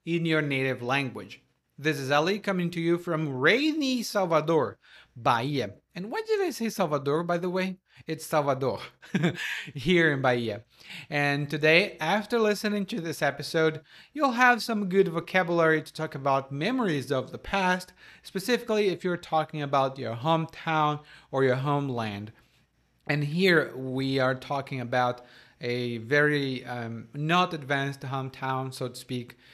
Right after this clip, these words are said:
And I am using the word advanced here very loosely and very incorrectly because, mm,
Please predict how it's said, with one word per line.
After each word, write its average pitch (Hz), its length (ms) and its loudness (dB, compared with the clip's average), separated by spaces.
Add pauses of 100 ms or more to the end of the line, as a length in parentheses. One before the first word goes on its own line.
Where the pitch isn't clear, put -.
(180)
And 131 240 -4
I 120 100 2
am 131 140 -2
using 123 680 -4
the 117 180 -6
word 120 360 0
advanced 120 460 -4
here 123 220 -4
very 135 420 2
loosely 131 760 0 (280)
and 127 140 -6
very 131 240 2
incorrectly 127 500 0
because, 127 420 -4 (480)
mm, 190 440 -4